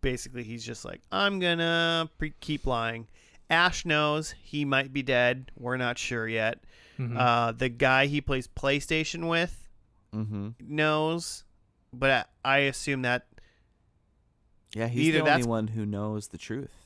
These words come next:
Speaker 1: Yeah, either that's gonna be a non-issue, and that's just, like, the guy he talks to about stuff, or, like, one day Becca's gonna put, like, the headphones on or something. Who knows? You know?
Speaker 2: Mm-hmm.
Speaker 3: I liked, I liked what they did with that bit, the video game guy bit, too, where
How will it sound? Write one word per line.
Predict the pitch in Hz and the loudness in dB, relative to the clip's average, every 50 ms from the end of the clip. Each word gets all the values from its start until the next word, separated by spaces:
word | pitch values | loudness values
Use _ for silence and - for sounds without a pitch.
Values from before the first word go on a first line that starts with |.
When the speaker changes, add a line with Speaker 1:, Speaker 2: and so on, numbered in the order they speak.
| _ _ _ _ _ _ _ - | _ _ _ _ _ _ _ -4
Speaker 1:
Yeah, | 135 131 120 113 98 | -2 0 0 0 0
either | 95 165 190 214 190 | 0 0 0 2 2
that's | 165 160 - | 2 0 0
gonna | - 185 175 160 | 0 -2 -2 0
be | 147 139 | 0 0
a | 127 | 0
non-issue, | 120 117 120 120 131 135 143 143 104 131 143 - - 165 156 143 127 | 2 2 2 2 2 2 0 0 -2 -2 -2 -2 -2 -2 -2 -2 -2
and | 123 120 | -4 -4
that's | 117 117 - | -6 -6 -6
just, | - 131 - 139 | -6 -4 -2 -2
like, | 131 120 - | -2 -2 -2
the | - 120 | -6 -6
guy | - 120 113 117 120 | -2 0 0 0 0
he | 120 123 123 | 0 -2 -6
talks | 110 - - 113 117 - - - - - | -8 -6 -8 -8 -8 -8 -8 -10 -8 -6
to | 160 156 151 151 | -4 -2 -2 -2
about | 151 151 156 147 156 - | -2 -2 -2 -2 -2 -4
stuff, | - - - 165 165 165 - - | -6 -2 0 2 2 0 0 -2
or, | - 127 127 123 | -2 0 0 0
like, | 120 117 117 - - | 0 -2 -2 -4 -6
one | 120 123 120 120 | -4 -4 -4 -2
day | 117 117 117 | -2 -2 -4
Becca's | 107 107 110 107 113 - 120 120 | -4 -4 -6 -6 -6 -8 -10 -10
gonna | 120 120 113 110 | -8 -10 -10 -10
put, | 110 - - 123 110 | -8 -8 -8 -8 -8
like, | 110 120 - | -10 -12 -12
the | - 110 | -12 -10
headphones | - 110 113 - - 143 143 151 151 | -8 -8 -8 -6 -6 -6 -4 -4 -4
on | 160 156 156 160 | -4 -4 -4 -4
or | 160 | -4
something. | - 170 165 160 165 160 156 | -4 -6 -4 -4 -4 -6 -4
Who | 135 123 117 | -6 -6 -8
knows? | 113 110 120 - - - - | -8 -8 -10 -10 -14 -14 -12
You | - 123 | -6 -4
know? | 123 127 | -2 -2
Speaker 2:
Mm-hmm. | 127 117 120 120 120 - _ _ _ _ _ _ _ - - - - - - - - - - | -2 -2 -4 -6 -8 -10 _ _ _ _ _ _ _ -20 -20 -20 -20 -20 -20 -20 -18 -8 -4
Speaker 3:
I | 113 120 | -2 0
liked, | 127 139 151 - - - - - | 0 0 0 -2 -6 -10 -6 -2
I | 135 135 | 0 2
liked | 143 160 175 - | 2 2 0 -2
what | 208 180 | -4 -4
they | 180 160 | -4 -2
did | 139 143 143 | -2 -2 0
with | 139 135 - - | 0 -2 -2 0
that | 127 117 107 - - - - | 0 0 0 0 -4 -8 -2
bit, | 117 117 113 110 107 - _ _ _ _ - | 0 2 2 2 0 -2 _ _ _ _ -10
the | - 107 | -8 -6
video | 107 120 120 117 113 110 | -4 -2 -2 0 0 0
game | 107 110 107 104 101 101 101 98 92 - _ _ _ _ - - - | 0 0 -2 -2 0 -2 -2 -4 -4 -8 _ _ _ _ -20 -12 -6
guy | - 98 95 95 95 92 92 90 | -4 -4 -2 -2 -2 -2 -4 -4
bit, | - - 95 92 92 90 - _ _ - | -4 -2 -2 -2 -2 -2 -4 _ _ -14
too, | - - 104 98 95 95 95 | -10 -6 -4 -4 -2 -2 -2
where | 95 95 95 95 92 95 95 92 95 | -2 -2 -2 -2 -2 -2 -4 -4 -6